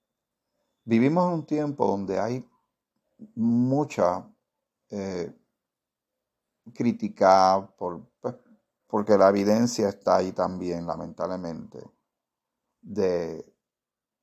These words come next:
muchas personas quien están llevando error doctrinal y a su vez arrastran en sus errores a otros, donde hay un énfasis en lo,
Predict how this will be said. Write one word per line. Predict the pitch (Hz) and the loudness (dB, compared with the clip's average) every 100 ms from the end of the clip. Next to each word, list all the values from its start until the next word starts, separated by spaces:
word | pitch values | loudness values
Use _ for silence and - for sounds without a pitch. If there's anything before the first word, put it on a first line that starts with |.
| _ - | _ -16
muchas | 95 101 110 110 131 | -6 -2 -2 -2 -6
personas | 131 117 117 117 | -4 -4 -4 -4
quien | 110 92 | -8 -10
están | 87 87 | -8 -6
llevando | 98 101 101 104 85 | -4 -2 -2 -2 -4
error | 85 92 101 107 123 _ _ _ _ _ _ _ _ | -2 2 2 2 -4 _ _ _ _ _ _ _ _
doctrinal | 85 90 - 87 87 85 85 104 202 _ _ _ _ _ _ _ _ _ | -8 -8 -8 -10 -6 -4 -6 -8 -14 _ _ _ _ _ _ _ _ _
y | 101 | -4
a | 82 | -4
su | - 85 | -2 0
vez | 92 123 - _ _ _ - | 0 -2 -10 _ _ _ -4
arrastran | 82 82 90 123 - 95 | -4 0 0 0 0 0
en | 87 85 | -2 -6
sus | 98 92 | -2 -2
errores | 92 101 107 | 2 2 2
a | 92 76 | 2 2
otros, | 117 156 - - _ _ _ _ _ _ _ _ _ _ _ _ _ _ _ | 0 -4 -12 -18 _ _ _ _ _ _ _ _ _ _ _ _ _ _ _
donde | 104 107 104 | 2 4 6
hay | 101 | 4
un | 120 | 4
énfasis | 117 120 120 117 110 110 104 104 - - _ _ _ _ _ _ | 2 0 2 0 0 -4 -4 -6 -10 -18 _ _ _ _ _ _
en | 107 98 92 | -6 -6 -4
lo, | 90 90 82 80 73 60 - | 0 2 4 2 0 -4 -10